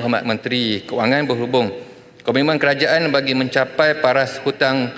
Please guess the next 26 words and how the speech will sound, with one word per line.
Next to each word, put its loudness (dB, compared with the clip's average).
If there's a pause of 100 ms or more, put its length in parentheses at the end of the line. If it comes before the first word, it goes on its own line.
(340)
berhemat 2
dan 2
selamat 0
selaras 2
dengan -2
objektif -4
fiskal 0 (320)
yang 0
digariskan 2
di 0
bawah 4
Akta -2
lapan -2
lima -6
kosong -6
dibangkitkan -6
sebelum -10
ini. -6 (640)
Selain 0
itu, 2
sukalah 2
Bacok 2
menyarankan 2
supaya 2
penerbitan -2
instrumen, -2